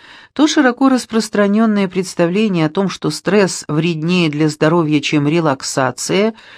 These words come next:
является заблуждением. На самом деле стресс в умеренных дозах,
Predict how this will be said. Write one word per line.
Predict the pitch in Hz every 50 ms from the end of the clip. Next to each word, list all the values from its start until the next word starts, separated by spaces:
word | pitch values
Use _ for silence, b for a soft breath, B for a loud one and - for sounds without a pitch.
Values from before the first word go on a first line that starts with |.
| B B
является | 175 190 180 165 165 160 156 156 151 156 -
заблуждением. | 165 160 165 151 147 151 143 139 127 127 123 117 120 113 - - - _ B B B B B B B B B
На | 156 196 208
самом | 208 - 359 349 311 226 160 143
деле | 131 135 127 123 135
стресс | - - - 226 247 269 233 - -
в | 175
умеренных | 202 196 190 180 160 143 139 143 147 147
дозах, | 151 175 247 277 262 254 269 262 -